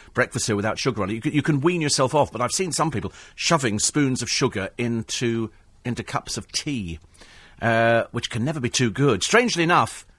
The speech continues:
says Peter, "what surprises me is seeing people put masses of salt on their food, often before tasting." You see, I'd, I, yes, you're right, people do put it on there automatically.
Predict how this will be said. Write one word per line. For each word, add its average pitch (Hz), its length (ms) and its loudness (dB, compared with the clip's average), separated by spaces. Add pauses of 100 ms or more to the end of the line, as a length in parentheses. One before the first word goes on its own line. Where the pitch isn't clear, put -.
(160)
says 131 220 0
Peter, - 380 2
"what 147 140 2
surprises 123 500 0
me 135 100 0
is 113 80 -2
seeing 131 220 -2
people 170 260 -4
put - 160 -4
masses 139 320 -2
of 123 80 -4
salt 120 340 0
on 120 120 -2
their 117 100 0
food, - 320 -2 (240)
often 185 280 0
before 180 260 -2
tasting." 92 680 -2 (960)
You 170 80 -6
see, 170 160 -4
I'd, 214 240 -2 (100)
I, 202 360 -4 (360)
yes, 160 560 -4 (400)
you're 175 120 0
right, 180 360 0
people 180 300 0
do 165 180 2
put 170 160 -2
it 147 80 -4
on 160 160 2
there 110 180 2
automatically. 160 800 2